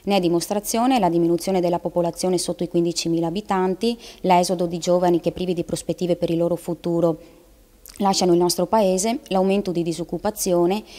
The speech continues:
e, ciliegina sulla torta, lo sforamento del patto di stabilità di ben un milione e cinquantottomila euro,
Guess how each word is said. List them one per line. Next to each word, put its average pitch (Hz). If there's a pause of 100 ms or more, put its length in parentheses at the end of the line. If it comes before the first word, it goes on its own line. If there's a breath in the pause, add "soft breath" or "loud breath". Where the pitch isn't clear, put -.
(280 loud breath)
e, 202
ciliegina 180
sulla 202
torta, 175
lo 208
sforamento 196
del 165
patto 185
di 175
stabilità 180
di 170
ben 180
un 170
milione 175
e 165
cinquantottomila 175
euro, 190